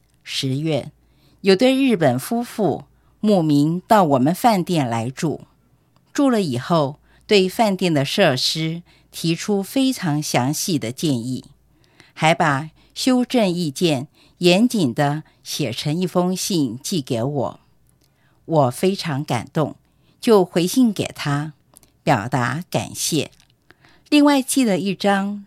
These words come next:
住宿券，希望他再回来住，看看之后我们改进的成果。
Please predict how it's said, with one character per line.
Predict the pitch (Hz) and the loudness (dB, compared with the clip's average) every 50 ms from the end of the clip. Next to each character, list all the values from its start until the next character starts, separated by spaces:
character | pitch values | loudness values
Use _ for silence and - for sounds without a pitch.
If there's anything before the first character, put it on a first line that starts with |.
| _ _ | _ _
住 | - - 220 180 175 | -6 -4 -2 -2 -2
宿 | 175 - - 175 147 143 | -4 -4 -4 -4 -4 -4
券， | - - 165 135 120 - _ _ _ _ _ _ _ _ _ _ _ _ | -2 -2 -2 -2 -2 -4 _ _ _ _ _ _ _ _ _ _ _ _
希 | - - - - 202 | -12 -6 -2 0 2
望 | 196 185 180 165 | 4 4 2 0
他 | 175 - 208 202 | -2 -4 -6 -2
再 | - 240 220 185 156 | 0 0 0 0 0
回 | - - 131 127 | -2 -4 -6 -4
来 | 131 123 117 120 120 | -4 -4 -4 -4 -6
住， | 120 - - 135 85 - _ _ _ _ _ _ _ _ _ _ _ _ _ _ - | -6 -6 -6 -6 -6 -8 _ _ _ _ _ _ _ _ _ _ _ _ _ _ -6
看 | - - 233 | -2 0 0
看 | 202 - 233 208 185 175 | 0 0 0 -2 -2 -4
之 | 160 - - 202 | -4 -4 -4 -4
后 | 196 - 233 190 151 139 - _ _ _ _ _ _ - | -2 2 2 2 2 0 -4 _ _ _ _ _ _ 4
我 | 180 175 | 4 4
们 | 160 165 175 | 6 4 2
改 | - 185 139 104 | 2 2 0 0
进 | 110 - - 233 196 | -2 -4 -2 0 0
的 | 165 139 120 | 0 0 -2
成 | - - - 117 98 127 147 | -4 -6 -8 -8 -6 -6 -6
果。 | - 147 110 - - | -4 -4 -4 -4 -6